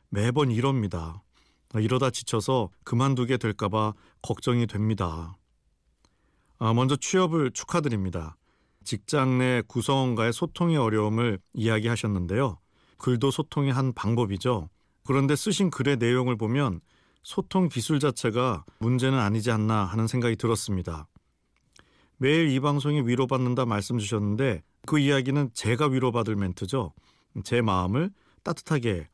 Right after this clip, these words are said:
열어버리신 거죠. 거기에 질문 형태로 "제 고민도 좀 들어주실래요?" 라 말씀 주신 것은 세련된 대화의 도입입니다. 질문 형태로 상대방에게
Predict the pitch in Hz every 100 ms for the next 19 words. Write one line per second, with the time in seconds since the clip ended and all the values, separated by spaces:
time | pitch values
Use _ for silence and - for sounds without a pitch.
0 | - - 101 120 131 113 107 - 95 87
1 | - 78 - _ _ _ _ _ _ -
2 | 127 127 131 151 147 156 - - 135 147
3 | 165 160 143 123 110 143 101 - _ _
4 | - 139 147 - 127 135 135 139 147 143
5 | - 135 120 113 127 123 127 127 127 120
6 | 98 - 127 104 113 104 101 151 104 -
7 | _ - - - - 233 208 196 165 127
8 | 104 101 101 104 98 - 127 139 117 98
9 | 85 95 82 _ _ _ _ - 123 123
10 | 131 123 110 107 107 165 196 _ - -
11 | 165 165 151 139 123 117 151